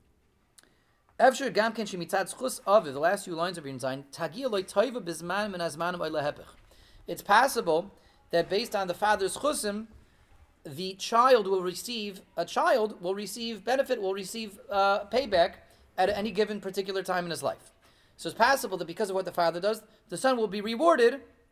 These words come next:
oy lahepich, or the contrary, the opposite can also happen. What he just says is that because of the, what the father did, the son may suffer, and that's what Ramesha asked earlier.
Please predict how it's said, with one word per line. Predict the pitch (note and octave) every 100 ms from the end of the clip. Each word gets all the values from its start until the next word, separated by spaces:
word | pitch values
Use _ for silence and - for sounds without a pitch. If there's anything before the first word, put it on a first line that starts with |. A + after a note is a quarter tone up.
| _ _ _ _ _ _ _ _ _ _ _ _ _ _ - -
oy | D#4+
lahepich, | C#4 A#3 A3 C#4 - - - - _ _ _
or | F#3 A#3
the | G3+
contrary, | F3+ A#3 - - D3
the | E3
opposite | G#3 G3 E3+
can | F3
also | G3 D3
happen. | B2+ C3
What | B2+
he | B2+
just | C#3+
says | F3+ D#3+ - - _ _
is | D#3 D3
that | D3
because | C#3 D#3+
of | C#3+ -
the, |
what | D#3+
the | D3
father | E3 D#3+
did, | F3
the | C#3+
son | C3+ F3
may | C#3+
suffer, | B2+ - D4+ A3 C4 - _ _ _ _ _
and | C#3+
that's | D#3 D#3
what | C#3+
Ramesha | C#3+ E3+ E3+ C#3+
asked | B2 C#3+
earlier. | B3 A3 B2+